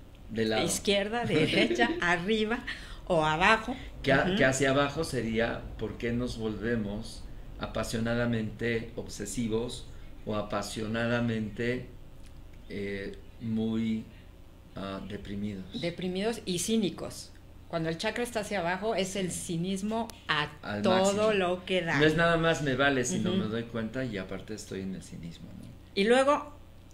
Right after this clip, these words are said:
Speaker 2: se cierran. Y luego se congestionan. Entonces, ve todo lo que hacen las emociones con este,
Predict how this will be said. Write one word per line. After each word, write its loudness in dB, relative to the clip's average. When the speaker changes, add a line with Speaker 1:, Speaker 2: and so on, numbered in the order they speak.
Speaker 2:
se -2
cierran. 4
Y 0
luego 6
se 4
congestionan. 0
Entonces, -4
ve 8
todo 6
lo 2
que 4
hacen 4
las 4
emociones 4
con -2
este, -4